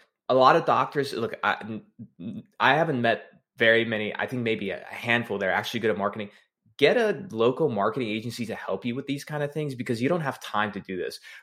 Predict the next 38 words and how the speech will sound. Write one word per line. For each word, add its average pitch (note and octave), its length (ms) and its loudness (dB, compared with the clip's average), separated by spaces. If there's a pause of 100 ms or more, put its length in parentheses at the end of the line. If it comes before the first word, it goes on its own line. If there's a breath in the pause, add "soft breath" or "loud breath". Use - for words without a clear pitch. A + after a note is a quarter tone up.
The - 100 0
other F#3+ 200 10
thing E3+ 240 2
is, A#2+ 220 0
very C#3 480 8
simply, D3+ 420 0
look, A#2 260 0 (120)
if A#2+ 120 -8
you C#3 100 2
have E3+ 180 6
some F#3 180 -2
referring D#3 320 0
practices, E3+ 680 0 (240 soft breath)
provide D3 520 6
them E3 160 4
some D3+ 240 -6
materials. C#3+ 720 2
Go E3+ 140 6
to D3+ 80 8
them C#3+ 60 0
and C3 80 -6
say, C3 120 2
"Hey, D3 280 2 (320 loud breath)
if D3 180 4
you F#3+ 80 8
have F3 120 8
a E3+ 60 4
patient C#3+ 500 -2
with G#2+ 240 2 (520 soft breath)
this C#3 260 6
kind C#3+ 500 0
of, G#2 400 4 (120)
uh, F2 340 2 (160)
of D2+ 200 -4 (160)
clinical, C3+ 580 0
uh, F2+ 280 2
uh, F2 180 -2
presentation, A2 760 -2